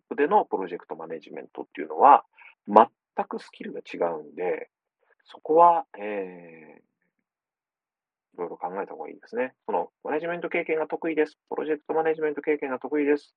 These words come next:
っていうことよりも、その自分が得意だったというか、自分の過去の実績としての、えー、やったことがある規模感はどこなのかっていうのは把握しておく必要があるなと思います。なので僕は正直なところ、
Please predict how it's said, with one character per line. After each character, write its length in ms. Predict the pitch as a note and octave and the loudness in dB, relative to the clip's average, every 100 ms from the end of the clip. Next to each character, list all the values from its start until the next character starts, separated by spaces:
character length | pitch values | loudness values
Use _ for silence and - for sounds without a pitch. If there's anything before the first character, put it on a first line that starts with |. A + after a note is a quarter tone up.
| _ | _
っ 20 | _ | _
て 80 | C3 | -2
い 100 | B2 | -2
う 80 | - | -2
こ 140 | - | -6
と 160 | - D#3 | 0 2
よ 120 | C#3+ | 2
り 120 | C3 | 0
も、 320 | C3 F#3+ - - _ _ _ | -2 2 2 0 _ _ _
そ 180 | - | -4
の 260 | F3+ A#3 F#3+ | 4 4 4
自 140 | G3+ C3 | -4 -16
分 140 | F3+ | -16
が 80 | F#3 | -18
得 360 | - C3 G2 | -20 -16 -14
意 60 | G2+ | -10
だ 80 | G#2 | -10
っ 40 | - | -10
た 100 | F2 | -14
と 120 | - | -14
い 40 | E2+ | -14
う 40 | |
か、 60 | D#2 | -14
自 180 | E2+ | -12
分 280 | G2+ B2+ C3+ | -10 -8 -2
の 140 | D#3+ D#3 | 0 0
過 160 | C#3 | -2
去 80 | - | -4
の 100 | F#2+ | -6
実 160 | E2 E2+ - G2+ | -8 -12 -12 -14
績 160 | - - | -14 -10
と 80 | G#2+ | -10
し 100 | - | -6
て 120 | B2+ | -4
の、 340 | B2+ D#3 C#3 - _ _ _ _ _ - | 4 4 4 -4 _ _ _ _ _ -6
え 220 | F2 E2+ | -4 -4
ー、 20 | |
や 120 | F2 | -4
っ 60 | F2+ | -4
た 100 | - | -2
こ 100 | A#2 | -2
と 100 | G2+ | 0
が 100 | E2+ | 2
あ 40 | |
る 80 | E2 | 0
規 100 | - | -4
模 140 | A2 C3+ | -4 -2
感 220 | C3+ G#2+ | 0 2
は 100 | F#2 | 2
ど 120 | A#2 | 0
こ 140 | D#3+ G#3+ | 2 2
な 120 | E3 | 2
の 120 | A#2+ | 0
か 160 | C#3+ D3+ | 0 -2
っ 80 | - | -2
て 60 | A#2 | -10
い 60 | A2 | -8
う 40 | |
の 100 | B2+ | 0
は 200 | F#3+ - | 2 2
把 160 | A2+ A2+ | 0 -2
握 160 | - G#2+ | -4 -16
し 100 | - | -10
て 100 | G#2+ | -10
お 80 | |
く 140 | - - | -10 -16
必 160 | _ | _
要 100 | G#2+ | -4
が 80 | F#2 | -2
あ 40 | F2 | -2
る 80 | |
な 80 | E2 D#2 | -4 -12
と 60 | - | -14
思 140 | - | -18
い 40 | - | -18
ま 100 | - | -20
す。 140 | - _ - | -20 _ -8
な 100 | D#3+ | -6
の 80 | F3 | -2
で 80 | |
僕 300 | C#3 D#3+ D#3+ | -2 -2 -2
は 240 | D#3 F3 D3+ | 0 2 0
正 220 | - A2+ | -2 -6
直 300 | A2+ A2+ F#2+ | -8 -12 -10
な 80 | D#2+ | -10
と 100 | - | -10
こ 140 | - | -4
ろ、 300 | G#2+ C#3+ - | 2 4 4